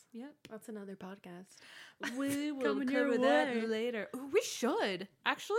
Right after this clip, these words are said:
Speaker 2: That would be really
Speaker 1: 'Kay.
Speaker 2: interesting. Things that happen on the set of movies that are freak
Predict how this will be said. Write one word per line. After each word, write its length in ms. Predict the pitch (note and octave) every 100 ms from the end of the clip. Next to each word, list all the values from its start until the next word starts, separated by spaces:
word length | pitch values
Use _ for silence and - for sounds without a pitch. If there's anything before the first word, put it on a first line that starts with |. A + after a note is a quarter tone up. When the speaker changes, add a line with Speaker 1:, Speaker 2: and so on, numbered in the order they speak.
| C5
Speaker 2:
That 160 | D5+ -
would 140 | A3+
be 140 | A#3
really 120 | A3 G#3+
Speaker 1:
'Kay. 100 | C#4+
Speaker 2:
interesting. 400 | B3 G3+ A3 G#3
Things 280 | - C#4 C4+
that 140 | B3
happen 300 | G#3 C4 A#3+
on 160 | G#3+ G#3
the 80 | G3+
set 400 | - A3+ G3+ - -
of 120 | G3
movies 440 | G3 G3 F#3+ F#3+ -
that 280 | F3+ F#3 - _ _ _ _ _ _ _ _ -
are 240 | F#3 F3+ - _ -
freak 600 | G#3+ G#3+ - _ -